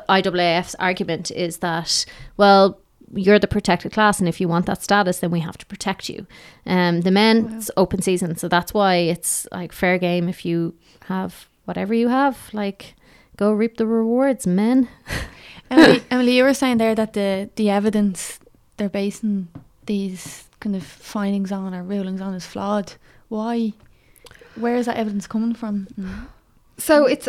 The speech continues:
Speaker 2: I suppose the evidence has also changed. So
Speaker 3: Yeah.
Speaker 2: there, uh, Sinead,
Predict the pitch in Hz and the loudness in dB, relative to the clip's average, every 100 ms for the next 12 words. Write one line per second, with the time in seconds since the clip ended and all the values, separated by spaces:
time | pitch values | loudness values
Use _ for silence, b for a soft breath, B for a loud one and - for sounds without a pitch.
0 | - 269 285 - 302 294 262 254 320 330 | 0 0 0 2 2 2 0 0 2 0
1 | 294 277 254 226 - 196 202 196 175 170 | 0 -2 -2 -4 -2 2 4 4 0 -4
2 | - 262 214 202 202 208 190 190 185 - | -6 0 2 4 2 0 0 0 -2 -6
3 | - _ 220 202 - - 214 202 | -14 _ -4 -4 -4 -6 -2 -2